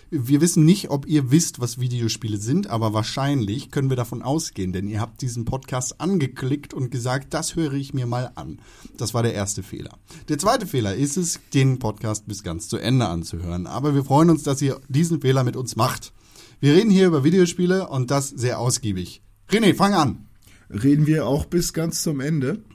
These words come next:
Speaker 1: Ja, ja.
Speaker 2: Weil
Speaker 1: Also du
Speaker 2: nur
Speaker 1: nicht,
Speaker 2: dann
Speaker 1: aber
Speaker 2: ergibt es ja Sinn, dass die auch bis ganz zum Ende hören.
Speaker 1: Ja, sicher. Wir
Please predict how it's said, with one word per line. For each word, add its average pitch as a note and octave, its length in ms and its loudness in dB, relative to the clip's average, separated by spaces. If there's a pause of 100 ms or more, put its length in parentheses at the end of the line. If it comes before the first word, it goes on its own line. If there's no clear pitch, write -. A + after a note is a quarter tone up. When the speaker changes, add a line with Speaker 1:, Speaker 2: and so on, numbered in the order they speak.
(260)
Speaker 1:
Ja, D#2+ 160 -10
ja. F#2 160 -6 (160)
Speaker 2:
Weil A#2+ 240 0
Speaker 1:
Also A#2 220 2
du D#3 60 4
Speaker 2:
nur D#3+ 80 6
Speaker 1:
nicht, E3 120 8
Speaker 2:
dann E3 100 6
Speaker 1:
aber D#3+ 80 2
Speaker 2:
ergibt D3+ 260 0
es D3 120 -4
ja C#3+ 120 2
Sinn, D3 180 -2
dass C#3 160 -2
die C3 100 -2
auch A#2+ 140 -4
bis B2 240 -6
ganz B2+ 240 -4
zum A#2 140 -2
Ende G#2+ 280 -2
hören. F#2 440 -6
Speaker 1:
Ja, A2 240 -8
sicher. A#2 320 -6
Wir G3 200 -2